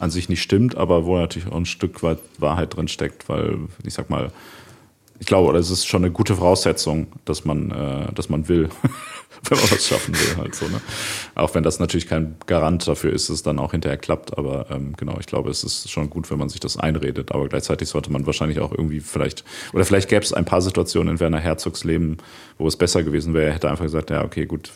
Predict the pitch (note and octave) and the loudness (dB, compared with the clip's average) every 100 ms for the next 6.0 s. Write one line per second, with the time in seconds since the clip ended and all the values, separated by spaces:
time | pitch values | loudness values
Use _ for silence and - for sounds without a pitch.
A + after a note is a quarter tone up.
0 | - - - D#2 - E2 - C#2+ - D2+ | -14 -6 -4 -4 -2 -2 0 -2 -2 -2
1 | D#2 D2+ - D2+ D2 D2 - D2 - D#2+ | -2 -4 -4 -4 -4 -6 -2 -2 -2 -4
2 | D2 - - - - - F2 G2 - D2+ | -4 -8 -18 -18 -8 0 4 4 2 0
3 | F#2+ - - - - - - D2+ D2+ - | 0 -4 -16 -18 -20 -6 0 2 2 0
4 | D2+ - E2+ - D#2+ E2+ C#2+ - - D2 | -2 0 0 2 0 0 -2 -2 -2 -4
5 | - - D2 C#2+ C#2+ C#2+ - C2+ C#2 C#2+ | -4 -4 -4 -4 -4 -4 -4 -4 -4 -6